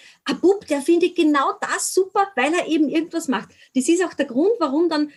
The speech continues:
äh, Männer, obwohl die Beziehung total offen ist, trotzdem ihre kleinen Geheimnisse haben,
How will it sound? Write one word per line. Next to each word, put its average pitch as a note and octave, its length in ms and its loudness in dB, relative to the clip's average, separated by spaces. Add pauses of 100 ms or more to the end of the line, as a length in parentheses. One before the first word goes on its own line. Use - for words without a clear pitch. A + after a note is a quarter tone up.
(140)
äh, A#3+ 260 2
Männer, D4+ 440 2 (200)
obwohl D4 600 0
die C4+ 160 -2
Beziehung E4 420 0
total G#4 360 -2
offen F4 360 -2
ist, F#4 180 -2
trotzdem D#4 420 -2
ihre D4+ 160 -2
kleinen B3+ 340 0
Geheimnisse C#4+ 640 -2
haben, E4+ 140 -2